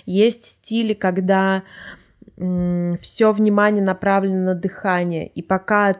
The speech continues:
ты не начнёшь правильно дышать, преподаватель не разрешит тебе вообще дальше продвигаться в твоей практике. А, есть какие-то смешанные стили, и, в общем, тут нужно пробовать и искать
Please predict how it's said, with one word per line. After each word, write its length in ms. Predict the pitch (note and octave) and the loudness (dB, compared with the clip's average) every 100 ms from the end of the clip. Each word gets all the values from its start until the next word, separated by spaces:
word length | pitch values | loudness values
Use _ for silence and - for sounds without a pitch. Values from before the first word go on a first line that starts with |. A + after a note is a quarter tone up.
| _ _ _ | _ _ _
ты 100 | G3 | 0
не 120 | G3+ | 2
начнёшь 460 | F#3+ F#3+ - G3 - | 2 0 -2 -2 0
правильно 360 | G3 F#3+ F#3 | 2 2 2
дышать, 640 | F3 F3+ - G#3+ B3+ - - - - - | -2 -4 -2 0 0 -4 -16 -20 -18 -6
преподаватель 760 | G3 F3+ F#3 F#3 G3+ A3 G#3+ | -6 -2 0 2 0 0 0
не 120 | G3 | 2
разрешит 540 | F#3+ F3 F#3 - G#3+ - | 0 -2 -4 -2 -4 -6
тебе 240 | F#3 F#3 | -2 0
вообще 260 | F#3 F3+ G3 | 0 -2 -4
дальше 380 | F3+ F#3 F#3 F#3+ | 0 0 -2 -6
продвигаться 760 | F#3 F3 F3 F#3 F#3 F3 - | -6 -4 -4 -2 -2 -2 -6
в 60 | D#3+ | -14
твоей 220 | - D#3+ | -8 -8
практике. 720 | D#3+ E3+ E3 D#3+ - - - - - - - - - _ | -6 -6 -6 -8 -18 -16 -16 -16 -20 -20 -20 -18 -20 _
А, 360 | - D#3+ D#3+ D#3+ | -8 -4 -2 -2
есть 440 | D#3+ D#3+ G#3+ C#4 | -2 2 4 4
какие-то 360 | C4+ A#3+ A#3 A#3+ | 2 2 0 -2
смешанные 800 | - A3+ A3 G3+ G3 F#3 F3 E3+ | 0 2 4 4 2 -4 -4 -4
стили, 400 | - - F3+ D#3+ | -8 -6 -4 -4
и, 140 | - | -2
в 60 | F3+ | -2
общем, 400 | G#3+ - A#3+ G#3 - - | -2 -2 -2 -2 -8 -8
тут 200 | A#3+ A#3+ | -6 0
нужно 280 | A#3 A3+ G#3 | 2 2 -2
пробовать 760 | G3+ G#3 D4+ E4 G#3 E3 - _ _ - | 0 2 2 2 0 -2 -6 _ _ -6
и 320 | A3+ C4 - _ _ _ _ _ _ _ - | -2 -2 -6 _ _ _ _ _ _ _ -8
искать 560 | G3 - A3+ B3+ - | -8 0 2 2 0